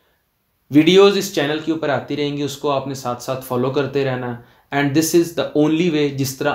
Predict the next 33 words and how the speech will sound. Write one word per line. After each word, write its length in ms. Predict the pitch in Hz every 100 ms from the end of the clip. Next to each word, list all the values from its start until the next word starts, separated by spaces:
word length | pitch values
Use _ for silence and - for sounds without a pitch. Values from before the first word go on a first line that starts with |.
| 131
आप 240 | 127 127
लोग 320 | 135 131 127
लॉकडाउन 460 | 123 120 117 131 131
में 180 | 131 123
पढ़ाई 240 | 120 113
कर 160 | 107 107
सकते 340 | - 107 _ 98
हैं। 200 | 92 - _ _
Summarizing 600 | - 151 147 143 135 185
my 120 | 180 175
point, 280 | 165 151 151 - - _ 127
भाई 220 | 139 156
आधा 200 | 139 139 160
काम 280 | 160 147 127
मैंने 200 | 117 127
करना 300 | 147 139 139
है, 220 | 135 135
चीज़ें 240 | - 127 143
अपलोड 400 | 135 131 143 143
करके 280 | 139 135 139
आप 220 | 131 123
लोगों 120 | 131 131
को 80 | 123
गिव 200 | 127 143
अवे 180 | 139 143
करके 320 | 135 127 135
आप 200 | 127 127
लोगों 140 | 131
के 60 | 131
लिए 120 | 135
पेपर 320 | 131 127 - 135
प्रेजेंटेशन 640 | 131 127 120 113 - 117
ला 80 | 110